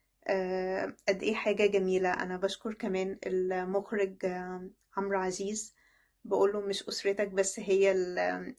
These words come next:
اللي فخورة بيك، إحنا كلنا فخورين بيك. آه، أنت عملت عمل عظيم، عمل كبير. آم،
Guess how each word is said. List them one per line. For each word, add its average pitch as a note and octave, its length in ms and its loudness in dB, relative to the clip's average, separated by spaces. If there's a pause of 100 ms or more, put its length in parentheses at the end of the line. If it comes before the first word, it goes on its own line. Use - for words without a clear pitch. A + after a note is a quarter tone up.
اللي G3 140 0
فخورة F#3+ 440 0
بيك، F#3 420 -6 (160)
إحنا - 200 -6
كلنا G3 420 0
فخورين F#3+ 520 -2
بيك. F#3 400 -6 (560)
آه، F#3+ 240 2
أنت G3 140 -2
عملت F#3+ 340 -2
عمل G3 260 -2
عظيم، F#3+ 600 -2
عمل F#3+ 240 -2
كبير. F#3+ 560 2 (520)
آم، F#3 960 -2